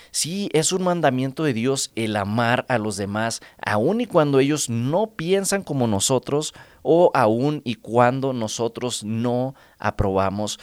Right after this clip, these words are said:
su manera de vivir. Aun y cuando estamos en desacuerdo con esa persona,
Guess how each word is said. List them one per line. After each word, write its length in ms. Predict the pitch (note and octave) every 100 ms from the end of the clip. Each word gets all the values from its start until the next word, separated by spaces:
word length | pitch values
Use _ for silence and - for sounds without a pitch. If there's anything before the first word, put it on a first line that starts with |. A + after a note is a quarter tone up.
| -
su 180 | - G#2+
manera 460 | F#2+ F2+ F#2 F#2
de 80 | F#2+
vivir. 320 | F2 D#2 F#2
Aun 180 | E2+ G2
y 40 | A#2
cuando 260 | C3 G#2+
estamos 560 | F#2 - G2+ C3 C3 -
en 160 | A2 G#2
desacuerdo 640 | F2+ - - A#2+ A#2+ A2
con 160 | G#2 F#2+
esa 220 | A#2 -
persona, 480 | G2+ - G#2 A2+